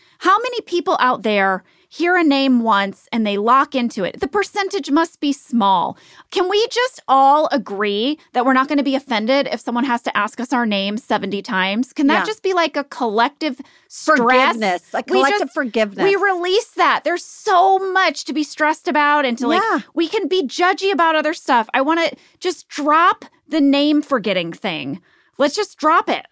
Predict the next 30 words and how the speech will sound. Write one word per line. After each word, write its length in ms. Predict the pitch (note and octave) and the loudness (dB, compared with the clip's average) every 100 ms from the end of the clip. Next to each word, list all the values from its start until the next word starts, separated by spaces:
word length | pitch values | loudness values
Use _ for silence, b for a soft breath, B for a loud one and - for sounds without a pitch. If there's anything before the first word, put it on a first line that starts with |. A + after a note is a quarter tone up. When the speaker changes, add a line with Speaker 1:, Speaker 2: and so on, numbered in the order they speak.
| _ - | _ -2
Speaker 2:
Yeah. 200 | A3+ F#3 | 0 0
Speaker 1:
It's 80 | |
fine. 560 | - E4+ F4 F4+ E3+ A2+ - | 0 2 4 2 -2 -4 0
I 80 | |
Speaker 2:
Yeah. 60 | B3+ | 2
Speaker 1:
don't 160 | G4 C#4+ | 0 -2
care 200 | G4 G4+ | 0 0
if 100 | F#4+ | 0
you 80 | F#4+ | -2
forgot 360 | F#4+ F4+ D#4 | 0 0 0
my 140 | D#4+ D4+ | 2 2
name. 340 | D4+ D#4 A#3+ | 2 0 -2
It's 160 | - - | -6 -2
Speaker 2:
Yeah. 120 | A3+ | 0
Speaker 1:
fine. 480 | C4 D4+ A#3 C3+ A2+ _ _ _ | 2 2 0 -6 -12 _ _ _
I 80 | A3 | 0
Speaker 2:
I 40 | |
Speaker 1:
don't 160 | C4 D#4 | 2 2
Speaker 2:
have 80 | E4 | 2
Speaker 1:
know 40 | |
Speaker 2:
to 60 | D#4+ | 2
Speaker 1:
how 100 | E4+ | 2
we 120 | D#4+ | 0
get 160 | D4 D4+ | -2 -2
this 180 | C#4 - | -4 0
out 240 | C#4 C#4 | -2 0
there. 200 | G3 F3+ | -2 0
I 40 | F3 | 0
Speaker 2:
I 20 | |
Speaker 1:
feel 120 | G3+ | -2